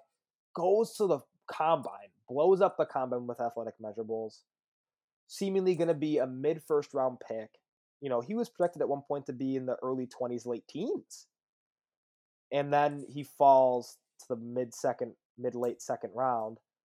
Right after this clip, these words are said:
at wide receiver sixteen off the board. Like,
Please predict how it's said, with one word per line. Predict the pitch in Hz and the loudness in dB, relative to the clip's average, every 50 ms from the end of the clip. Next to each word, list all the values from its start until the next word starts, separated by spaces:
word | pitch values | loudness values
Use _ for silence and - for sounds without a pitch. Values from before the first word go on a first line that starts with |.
| _ _ _ _ _ _ _ _ _ _ _ _ _ _ _ - | _ _ _ _ _ _ _ _ _ _ _ _ _ _ _ -4
at | 117 113 - 110 | -4 -4 -2 0
wide | 113 123 127 131 123 | 0 2 2 2 0
receiver | 123 117 - - 127 117 117 110 | -2 -6 -6 -8 -8 -8 -8 -10
sixteen | - - - 135 - - - - - - 143 147 135 | -10 -10 -12 -12 -12 -12 -16 -14 -10 -8 -6 -2 -2
off | 120 113 110 - | -2 -2 -4 -6
the | - 110 | -10 -12
board. | 104 107 104 101 92 - - - - _ _ _ _ _ _ _ _ _ _ _ _ _ _ _ _ _ _ _ _ _ - | -10 -10 -10 -10 -12 -14 -20 -20 -20 _ _ _ _ _ _ _ _ _ _ _ _ _ _ _ _ _ _ _ _ _ -4
Like, | 127 131 | -4 -4